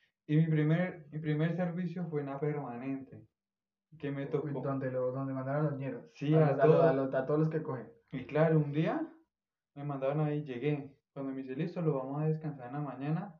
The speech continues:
Speaker 1: pues en la tarde me reciben turno. Y yo, parce, yo asustado, yo, "¿Dónde queda la permanente? ¿Dónde queda?".
Speaker 2: Ujú.
Speaker 1: Cuando yo leo un cursito, yo, "No, me, eh, ¿me va a explicar dónde queda?". Y me dice, "Listo, acá atrás".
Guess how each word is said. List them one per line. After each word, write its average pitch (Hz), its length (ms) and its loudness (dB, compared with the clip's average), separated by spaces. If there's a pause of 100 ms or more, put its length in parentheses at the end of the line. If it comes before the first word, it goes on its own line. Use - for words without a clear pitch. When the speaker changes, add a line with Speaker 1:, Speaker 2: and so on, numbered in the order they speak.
(420)
Speaker 1:
pues 127 120 -12
en 127 60 -8
la 127 80 -10
tarde 117 240 -6
me 131 140 -10
reciben 117 440 -14
turno. 131 480 -6 (840)
Y 135 160 -4
yo, 117 360 -10
parce, 127 280 -8
yo 127 140 -12
asustado, 120 440 -14
yo, 135 100 -16
"¿Dónde 127 240 -18
queda 135 180 -12
la 139 100 -14
permanente? 139 760 -12
¿Dónde 123 280 -16
queda?". 147 380 -4 (120)
Speaker 2:
Ujú. 139 380 -6 (180)
Speaker 1:
Cuando 135 240 -4
yo 131 80 -2
leo 127 120 -6
un 131 60 -10
cursito, 147 400 -6
yo, 127 180 -14
"No, 135 180 -8
me, 151 200 -4
eh, 127 260 -12
¿me 123 120 -12
va 120 60 -12
a 117 40 -12
explicar 131 300 -12
dónde 135 200 -10
queda?". 185 320 -8 (380)
Y 131 60 -16
me 131 60 -12
dice, 127 160 -14
"Listo, 165 280 -8
acá 160 200 -8
atrás". 160 380 -8